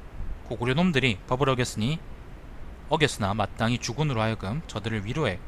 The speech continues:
안심하게 해야 됩니다. 지금 큰 죄를 그들에게 씌우면 마침내 반란 일으킬까 걱정됩니다.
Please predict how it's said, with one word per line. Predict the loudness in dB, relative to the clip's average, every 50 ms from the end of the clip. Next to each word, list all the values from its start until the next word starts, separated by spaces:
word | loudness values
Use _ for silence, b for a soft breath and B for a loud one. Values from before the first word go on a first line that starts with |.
| -12 -12 -12 -10 -10 -8 -8 -4
안심하게 | -2 -2 0 0 2 4 4 4 4 4
해야 | 2 2
됩니다. | 2 0 -2 -2 -2 -2 -2 -4 -2
지금 | -4 -2 0 0 0 0
큰 | 2 2 2 2
죄를 | 4 2 2 2 2
그들에게 | 0 0 2 2 2 2
씌우면 | 0 0 -2 0 0 0 0 0 0 -2 -4
마침내 | -4 -4 -4 -2 -2 -2 0 0 0 -2
반란 | 0 0 0 2 2 0 0
일으킬까 | 0 -2 -2 -4 -6 -6 -4 -4 -4
걱정됩니다. | -4 -4 -6 -4 -4 -4 -2 -2 -2 -2 -2 0 0 0 0 -2